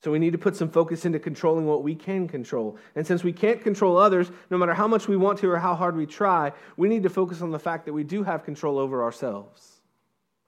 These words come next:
And one of the best things we can do is to pursue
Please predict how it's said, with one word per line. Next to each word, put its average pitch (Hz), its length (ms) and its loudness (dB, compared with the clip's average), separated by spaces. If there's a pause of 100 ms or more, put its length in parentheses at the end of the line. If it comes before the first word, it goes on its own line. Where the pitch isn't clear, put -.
(800)
And 147 100 -4
one 185 140 4
of 170 40 4
the 160 60 0
best 208 320 0
things 208 220 2
we 190 100 0
can 180 160 -2
do 120 300 -6 (880)
is 160 160 -6
to - 100 -14
pursue 165 760 2